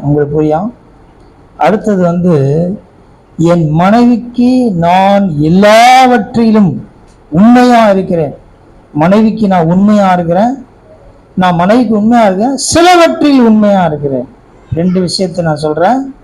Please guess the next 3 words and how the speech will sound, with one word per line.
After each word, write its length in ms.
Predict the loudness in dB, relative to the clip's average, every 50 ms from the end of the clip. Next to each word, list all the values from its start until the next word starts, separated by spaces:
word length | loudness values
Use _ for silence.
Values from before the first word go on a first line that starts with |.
| -20 -20 -20 _ _ _ _ _ _ _ _ _ _ -2
என் 240 | 0 0 0 0
மனைவிக்கு 720 | 0 0 0 2 2 2 2 0 0 -2 -4 -4 -2 0 0 0 0 -2 -4 -6 -8 -10 -10 -16 -18 -8 -4 -2
எல்லாவற்றிலும் 1400 | 0 2 2 4 4 4 4 4 4 4 2 2 0 -2 -2 -2 -2 0 0 2 2 2 2 0 0 -2 -4 -6